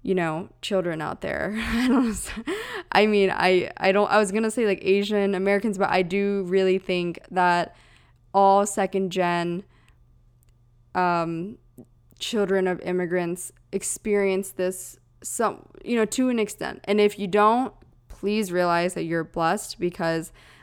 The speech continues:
um, it's just that with the cultural difference, it can be really hard to help your parents understand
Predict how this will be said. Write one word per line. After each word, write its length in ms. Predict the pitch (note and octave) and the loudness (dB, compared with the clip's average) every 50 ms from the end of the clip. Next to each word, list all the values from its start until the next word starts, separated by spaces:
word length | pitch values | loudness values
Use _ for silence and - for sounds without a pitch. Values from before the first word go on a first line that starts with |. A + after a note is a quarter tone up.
| _ - | _ -4
um, 260 | - F3 E3+ E3+ E3 | -2 0 0 0 -2
it's 100 | F3+ - | -4 -2
just 220 | - G3 F#3 - | -2 -2 -2 0
that 200 | - F3 E3+ E3 | 0 0 0 0
with 120 | - F3+ - | -2 -4 -6
the 80 | - | -8
cultural 600 | - - - - G3 F#3+ - - G3+ F#3+ F#3+ F#3 | -10 -8 -2 0 0 0 0 0 0 2 2 2
difference, 600 | F3+ F3 E3+ F3 F3 - G3 G3 G3+ G#3 G#3 - - - | 0 -2 -4 -6 -4 -2 -2 0 0 -2 -2 -6 -12 -10
it 160 | - F3+ F3 - | -8 -8 -6 -4
can 160 | A3+ G3+ F#3 | -4 -2 -2
be 120 | F#3 F3+ | -2 -2
really 280 | E3 F3 F3 F3 F3+ F3+ | 0 0 0 0 0 -2
hard 580 | F#3+ - - E3+ E3+ E3+ F3 F3 E3+ E3+ F3 - - - - _ _ _ - _ - | -4 -4 -2 0 2 2 2 2 0 -2 -4 -8 -18 -20 -20 _ _ _ -20 _ -14
to 600 | - - G3+ G3+ F#3+ F#3 F3+ F3 E3+ E3+ E3+ G3+ - - _ _ _ _ _ _ _ _ | -8 -2 0 2 2 2 2 2 2 2 0 -4 -8 -16 _ _ _ _ _ _ _ _
help 320 | - - - G3 G#3 G3+ - | -8 0 2 2 2 2 0
your 140 | G#3+ G3 F#3 | -2 -2 -2
parents 640 | - - - A3 A#3+ G3+ G#3 G#3 F#3 E3+ F3 F3 - | -2 -8 -8 -4 -2 0 2 2 2 0 -2 -6 -6
understand 1120 | - - F#3+ F#3 F3 F3+ F#3+ - - - - G3 G3 G3 F#3+ F3+ F3 E3+ E3+ E3+ F3 G#3+ | -6 -4 -2 0 0 -2 -2 -4 -8 -6 -2 -2 0 0 0 0 0 -2 -4 -4 -6 -10